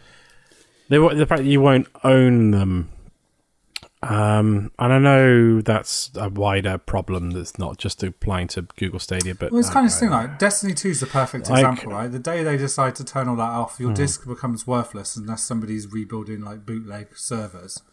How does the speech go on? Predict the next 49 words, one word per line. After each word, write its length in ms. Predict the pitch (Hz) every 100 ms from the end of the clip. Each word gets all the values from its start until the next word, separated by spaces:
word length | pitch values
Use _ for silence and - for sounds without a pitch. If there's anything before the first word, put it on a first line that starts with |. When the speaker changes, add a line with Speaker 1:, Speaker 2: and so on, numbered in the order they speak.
| - _ _ _ _ _ _ _
Speaker 2:
So 180 | - 139
then 360 | 131 131 131 120
what 140 | 131
does 80 | 143
Speaker 1:
Sure. 100 | 147
Speaker 2:
it 60 | 127
matter 240 | 147 139
whether 180 | 117 107
I 100 | 113
own 120 | 110 101
a 280 | _ _ 123
piece 240 | 110 -
of 240 | 104 -
plastic 540 | - 113 - - 110 _
that's 200 | 117 -
got 200 | 120 107
data 280 | 117 104 104
on 180 | 101 104
it 80 | 104
or 140 | 98
not? 240 | 101 98 _ _ _ _ _ _ _ _ _
But 100 | - - - 151
Speaker 1:
No, 100 | 127
Speaker 2:
yeah. 120 | 107
Speaker 1:
but, 120 | 113
like, 340 | 117 - - - _ _ _ _ _ _ -
Doom 160 | 151 143
twenty, 240 | 147 135
Speaker 2:
Yeah, 60 | 127 -
Speaker 1:
Doom 160 | 160
Speaker 2:
I 40 | 139
totally 160 | 139
get 40 | 160
what 60 |
Speaker 1:
twenty 140 | 143 131
sixteen. 240 | 123 85
Speaker 2:
you're 80 | 104
saying. 360 | 113 98 95 104
Speaker 1:
Um, 360 | 104 101 104
I've 220 | - 131 -
got, 260 | 123 107 _ - - _ -
I've 160 | 139 143
got 160 | 147
that 160 | 127 120
on 140 | 113
disc. 520 | 107 92 - - - - _ _ _ -
Uh, 500 | 110 107 104 107 107 - -
in 420 | 123 120 120 110 _
ten, 640 | - 147 131 127 120 117